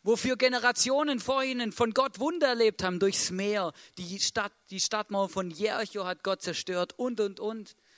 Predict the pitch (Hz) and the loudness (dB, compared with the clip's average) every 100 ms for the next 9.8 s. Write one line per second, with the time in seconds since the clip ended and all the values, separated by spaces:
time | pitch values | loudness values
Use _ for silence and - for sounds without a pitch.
0 | _ - - 196 - 233 233 - 196 190 | _ -8 -4 -4 -4 -4 -2 -2 -2 -2
1 | 196 190 151 117 _ _ _ _ _ _ | -4 -8 -12 -18 _ _ _ _ _ _
2 | _ _ _ _ _ _ _ _ _ _ | _ _ _ _ _ _ _ _ _ _
3 | _ _ _ - 143 160 147 202 226 214 | _ _ _ -14 -6 -4 -2 -2 -2 -10
4 | _ _ _ _ _ _ _ _ _ _ | _ _ _ _ _ _ _ _ _ _
5 | _ _ _ _ _ _ _ _ 160 156 | _ _ _ _ _ _ _ _ -6 -4
6 | 156 160 190 180 143 - 160 - - 147 | -4 -6 -6 -6 -8 -8 -10 -10 -10 -6
7 | 156 - - 135 127 _ _ _ _ _ | -6 -6 -12 -16 -20 _ _ _ _ _
8 | - 165 196 208 196 214 226 277 240 202 | -10 -4 -4 -4 -2 -2 -2 -8 -8 -8
9 | 160 131 160 311 - - 127 - | -10 -8 -8 -6 -6 -10 -14 -20